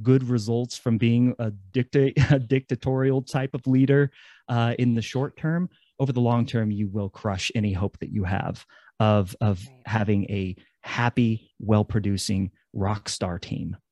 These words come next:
Speaker 1: Um, that, that for me, um, I love the fact that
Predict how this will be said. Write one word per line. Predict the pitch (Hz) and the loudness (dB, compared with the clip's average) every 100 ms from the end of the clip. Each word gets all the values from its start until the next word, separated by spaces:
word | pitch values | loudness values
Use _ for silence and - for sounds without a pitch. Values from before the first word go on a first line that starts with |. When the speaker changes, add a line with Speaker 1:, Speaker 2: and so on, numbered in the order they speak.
| _ _ _ 113 | _ _ _ -6
Speaker 1:
Um, | 101 98 95 - - _ _ _ _ - | -4 -4 -4 -6 -12 _ _ _ _ -6
that, | 113 113 - | -4 -4 -2
that | 127 113 123 - | 0 4 4 2
for | - 120 | 0 2
me, | 110 120 139 175 175 - _ _ _ _ _ _ _ _ - _ _ - | 6 6 6 4 0 -6 _ _ _ _ _ _ _ _ -20 _ _ -6
um, | 113 110 110 107 104 _ _ _ _ _ | -2 0 0 0 -2 _ _ _ _ _
I | 123 143 165 | 0 4 4
love | 120 110 117 123 110 | 2 2 2 2 -2
the | 107 | -6
fact | - 101 101 - - | -4 -4 -6 -10 -4
that | 104 98 95 - | 0 0 -2 -6